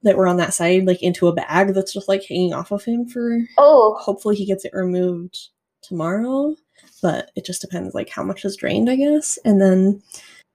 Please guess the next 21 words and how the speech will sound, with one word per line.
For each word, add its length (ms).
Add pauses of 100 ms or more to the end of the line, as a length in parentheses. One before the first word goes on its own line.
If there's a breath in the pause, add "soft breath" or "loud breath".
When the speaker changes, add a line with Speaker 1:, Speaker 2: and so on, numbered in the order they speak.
Speaker 1:
so 160
he 140
has 100
a 160
long 240
recovery 500
'cause 140
it 60
was 100
a 60
huge 320
surgery. 480
So 160
he 120
still 200
has, 100
like, 200
pain 340
from 180
the 80
surgery. 640